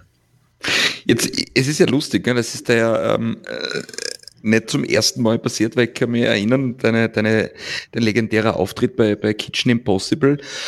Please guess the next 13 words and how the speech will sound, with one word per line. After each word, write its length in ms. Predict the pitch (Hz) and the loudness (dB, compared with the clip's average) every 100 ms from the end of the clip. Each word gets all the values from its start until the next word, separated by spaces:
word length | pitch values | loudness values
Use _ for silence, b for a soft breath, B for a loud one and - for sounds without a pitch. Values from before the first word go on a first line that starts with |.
| B B B B - - | B B B B -6 -6
hat 400 | - - 117 - | -2 0 -2 0
dir 140 | 127 | 0
ja 200 | 127 117 | 2 0
auch 480 | - 90 - - - - | 0 -2 -2 -6 -10 -6
ein 100 | 120 | -2
bisschen, 480 | - 117 139 139 135 - | 0 0 2 0 0 0
ähm, 360 | 117 110 113 110 - | 0 2 0 -4 -2
diesen, 800 | 113 - 117 110 110 110 110 - | -2 2 2 2 0 -2 -6 -4
diesen, 800 | 110 104 117 104 107 98 - - - _ | -2 0 2 2 0 -2 -10 -20 -20 _
äh, 540 | - 110 104 107 104 104 | -4 0 2 2 2 0
Stereotypen 760 | - 110 113 113 117 110 - | 0 0 0 0 -2 -4 -6
vom 240 | - 117 | 0 0
Innereien-Guru, 1120 | 117 113 110 95 104 127 123 113 117 117 127 | 2 0 2 2 2 0 0 2 2 2 0